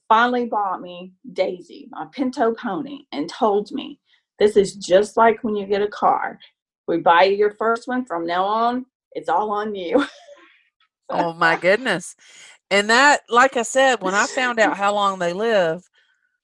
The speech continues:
Speaker 2: that's like a commitment for a really, really long time. So how did you handle it as a
Speaker 1: Yeah.
Speaker 2: sixth grader?
Speaker 1: Oh my gosh, it was the best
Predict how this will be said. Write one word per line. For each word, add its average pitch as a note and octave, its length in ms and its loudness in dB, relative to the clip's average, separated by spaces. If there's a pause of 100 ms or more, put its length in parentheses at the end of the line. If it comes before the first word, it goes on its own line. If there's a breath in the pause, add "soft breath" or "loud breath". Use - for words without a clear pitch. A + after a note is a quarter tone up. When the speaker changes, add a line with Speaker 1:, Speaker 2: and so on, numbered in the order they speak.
(520)
Speaker 2:
that's A3+ 340 -4
like C4 240 -4
a F3 280 0 (220)
commitment F3+ 800 -4
for E3 320 -2
a D3 260 0 (1400)
really, F#3+ 460 -4
really D3+ 360 -4
long C#3 280 -4
time. D#3+ 500 -2 (680 soft breath)
So F#3 220 4
how G#3+ 180 6
did A3 180 2
you G#3 120 -6
handle G#3 420 -2
it D3 240 2
as - 200 4
a - 40 6
Speaker 1:
Yeah. - 40 4
Speaker 2:
sixth - 440 -4
grader? C3+ 420 -8 (2250)
Speaker 1:
Oh F3 140 -6
my D#3 160 -6
gosh, D3+ 440 -2
it A#3 120 0
was B3 140 -2
the A3 80 -4
best F3 580 0